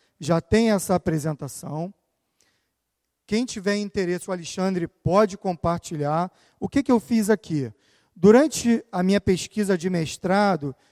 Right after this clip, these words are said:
estudando sobre aprendizagem de competências, eu tive muita vontade de estudar essas competências com base nos ensinamentos de Jesus.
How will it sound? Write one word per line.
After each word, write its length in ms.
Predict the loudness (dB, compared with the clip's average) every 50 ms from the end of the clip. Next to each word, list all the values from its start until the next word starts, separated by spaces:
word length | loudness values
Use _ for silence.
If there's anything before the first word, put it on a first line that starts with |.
| _ _ _
estudando 480 | -12 -10 -6 -6 -2 -2 0 -2 -2
sobre 240 | -2 -4 -4 -2 -2
aprendizagem 720 | -2 -2 -2 -6 -6 -4 -4 -6 -8 -4 -2 -2 -2 -2 -4
de 80 | -8
competências, 960 | -8 -6 -8 -6 -4 -6 -8 -6 -6 -6 -6 -6 -8 -10 -14 -18 -20 -20 _ _ _ _ _ _ _ _ _
eu 100 | -8 -8
tive 280 | -6 -8 -8 -4 -4 -2
muita 380 | 0 0 0 0 2 2 2
vontade 840 | 4 4 2 2 2 0 0 0 2 4 2 2 0 -2 -8 -12 -12 -14 _ _ _ _
de 160 | -10 -2 -2
estudar 720 | -2 -2 -2 0 0 0 2 2 2 2 2 2 0 -4 -6 _ _ _ _ _
essas 320 | -6 -6 -4 -4 -8 -10
competências 680 | -4 -4 -4 0 2 2 0 2 2 -2 -2 -2 -4 -10
com 240 | -6 _ -2 0 2
base 300 | 4 4 2 2 0 -2
nos 180 | -4 -4 -4
ensinamentos 540 | -6 -10 -10 -6 -4 -2 0 -2 -2 -4 -6
de 160 | -12 -10 -6 -2
Jesus. 540 | -2 -2 -2 0 -2 -2 -2 -4 -8 -18